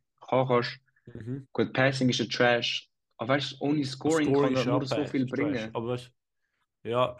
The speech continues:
Speaker 1: Eben, er kann, er kann nur so viel bringen bei einer Mannschaft, wenn er nicht scoren kann.
Speaker 2: Ja, gut. Wenn, wenn wir, wenn wir weitermachen, oder, äh, will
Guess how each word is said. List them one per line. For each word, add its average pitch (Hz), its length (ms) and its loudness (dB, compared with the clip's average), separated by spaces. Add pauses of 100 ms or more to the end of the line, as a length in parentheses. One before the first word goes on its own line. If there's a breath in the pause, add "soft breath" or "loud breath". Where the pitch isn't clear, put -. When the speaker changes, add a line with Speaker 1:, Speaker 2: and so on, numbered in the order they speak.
Speaker 1:
Eben, 147 140 2
er - 140 2
kann, 135 260 0
er 131 120 -4
kann 131 180 -2
nur 147 140 0
so 143 200 -2
viel 139 200 -2
bringen 135 340 -2
bei - 120 -8
einer 127 200 -4
Mannschaft, 117 260 -6
wenn 113 80 -6
er 110 40 -4
nicht 113 200 -2
scoren 117 380 0
kann. 110 320 -8 (1900)
Speaker 2:
Ja, 110 160 0
gut. 107 320 -6
Wenn, 135 240 2
wenn 147 120 4
wir, 143 120 0
wenn 147 80 4
wir 139 100 2
weitermachen, 135 460 0
oder, 120 160 -4
äh, 110 400 -4
will 110 380 -6